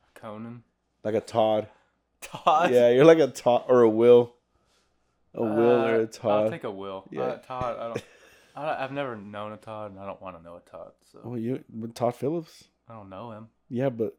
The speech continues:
Speaker 2: did you see his amazing work?
Speaker 1: Yeah, but I don't.
Speaker 2: Yeah,
Speaker 1: Yeah,
Speaker 2: okay.
Speaker 1: yeah, it's
Speaker 2: All right.
Speaker 1: whatever. I appreciate his work. I don't know him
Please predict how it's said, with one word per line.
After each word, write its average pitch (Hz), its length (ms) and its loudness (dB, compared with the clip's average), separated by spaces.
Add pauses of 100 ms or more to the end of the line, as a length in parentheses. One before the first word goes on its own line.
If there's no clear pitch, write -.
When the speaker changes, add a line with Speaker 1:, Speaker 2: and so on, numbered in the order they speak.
Speaker 2:
did 107 120 -12
you 110 100 -12
see 117 200 -10
his 113 160 -8
amazing 110 360 -6
work? 175 440 -10
Speaker 1:
Yeah, 131 240 -12
but 110 120 -14
I 104 80 -12
don't. 98 180 -16 (140)
Speaker 2:
Yeah, 110 180 -6
Speaker 1:
Yeah, 101 60 -8
Speaker 2:
okay. - 160 -18 (140)
Speaker 1:
yeah, - 280 -20 (140)
it's - 140 -20
Speaker 2:
All 110 80 -18
right. 101 80 -20
Speaker 1:
whatever. - 180 -20 (460)
I 127 60 -10
appreciate 127 440 -14
his 92 100 -16
work. 87 220 -16
I 101 40 -14
don't 107 120 -14
know 87 140 -14
him - 180 -20